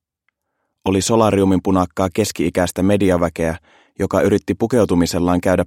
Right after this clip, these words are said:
parikymmentä vuotta nuoremmasta. Poskisuudelmia jakavia, roseviiniä lipittäviä uraohjuksia parveili kylkikyljessä. Kaikki oli niin hip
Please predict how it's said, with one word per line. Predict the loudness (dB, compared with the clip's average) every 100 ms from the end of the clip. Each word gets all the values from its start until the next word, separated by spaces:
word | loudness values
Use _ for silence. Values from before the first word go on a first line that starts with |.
| -2
parikymmentä | -2 0 0 0 0
vuotta | -2 -2 0
nuoremmasta. | 2 2 0 -4 -8 -12 -16 _ _ _ _ _ _ _ _ _ _ -2
Poskisuudelmia | -2 -2 -2 0 2 2 2
jakavia, | 0 0 -2 0 -2 -2
roseviiniä | -4 -4 -2 0 0 0 0 0
lipittäviä | -2 -4 -4 -4 -2
uraohjuksia | 0 2 2 0 -2 -4 -4 -4
parveili | -2 -2 0 -2 0
kylkikyljessä. | 0 0 -2 -4 -4 -4 -10 -14 -18 _ _ _ _ _ _ _ _ _ _ _ _ _ _ _ _ _ _ -6
Kaikki | -6 -2 0
oli | 0 2
niin | 0
hip | 0 -2